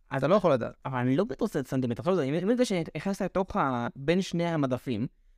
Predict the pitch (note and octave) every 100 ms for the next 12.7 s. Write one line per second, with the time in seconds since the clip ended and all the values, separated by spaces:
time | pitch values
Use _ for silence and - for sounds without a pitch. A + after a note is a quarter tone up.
0 | _ C#3 C#3 B2+ F#3 - E3+ D3+ F3 D#3
1 | - E3+ C3+ A#3+ G3 D3+ - B2+ C#3 A#3
2 | - C4 A3 E3 G3 F#3+ F#3+ F3 C#3+ C3+
3 | D3 C#3+ - _ _ _ - E3 F#3+ F3+
4 | E3+ E3+ D#3 D#3 D3 C#3 B2 - - A#2+
5 | D#3 E3 - C#3+ B2 C#3+ A#3+ B3 - G#2
6 | A#2+ C3 G#2 G#2+ - - G2+ - A2+ A#2
7 | B2 C3 C3+ D3+ F3 A3+ F#3 E3 D#3 F#3+
8 | - G#3+ E3 D#3+ D#3 - C3+ C#3+ C#3 C3+
9 | - E3+ E3 D#3 A#2 B2 - C#3 D3 F#3+
10 | B3+ E3+ A#2+ - _ _ C3+ C3 A#2+ A2+
11 | - C3 B2+ B2 C3 C3+ C3+ C3 F#3+ G3+
12 | E3+ F3 G3 - F#3 A3+